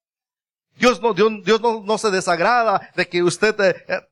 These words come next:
tenga riquezas, que tenga, eh, prosperidad. Dios no, no está en contra de eso. Lo que, lo que Dios está en contra es de que nuestra vida, ah, se torne en prioridad las cosas seculares, las cosas que existen en este mundo,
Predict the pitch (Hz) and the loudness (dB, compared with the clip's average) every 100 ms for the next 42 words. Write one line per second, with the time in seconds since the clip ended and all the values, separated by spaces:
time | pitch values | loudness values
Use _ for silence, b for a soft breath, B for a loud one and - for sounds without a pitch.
0 | _ - 247 220 185 170 - 226 180 196 | _ -2 -2 -2 -6 -6 -2 -2 -2 -6
1 | 180 - 226 226 202 185 - - 170 196 | -8 -2 -2 0 -2 -4 -8 -10 -8 -8
2 | 180 190 180 170 226 180 - _ _ _ | -6 -6 -4 -2 -2 -2 -8 _ _ _
3 | _ _ _ _ _ _ _ _ _ _ | _ _ _ _ _ _ _ _ _ _
4 | _ _ _ _ 226 247 240 190 196 214 | _ _ _ _ -8 -4 -6 -6 -6 -4
5 | 240 247 226 226 - 170 202 220 - - | -2 -2 -2 -6 -4 -2 -2 -4 -8 -20
6 | _ _ _ _ _ _ _ _ _ _ | _ _ _ _ _ _ _ _ _ _
7 | _ _ _ _ _ _ _ - 185 180 | _ _ _ _ _ _ _ -4 -2 -2
8 | 185 185 185 180 214 185 175 220 208 220 | -2 -2 -4 -4 -4 -4 -6 -8 -4 -6
9 | 220 220 214 208 180 175 - 180 165 262 | -2 -2 -2 -6 -8 -8 -4 -4 0 0
10 | 220 202 190 _ - 180 180 170 - 175 | 2 2 0 _ -2 -2 -2 -6 -8 -2
11 | 226 247 208 208 208 180 175 190 170 208 | 0 2 0 -4 -4 -4 -4 -2 0 0
12 | 214 - 165 - 233 220 202 - 180 165 | -2 -6 -8 -2 -2 0 -4 -6 -8 -2
13 | 185 226 202 175 - 214 - 165 208 196 | 0 2 2 0 0 -2 -4 -12 -12 -4
14 | 196 202 - 175 233 233 226 | -2 -2 -2 0 2 2 0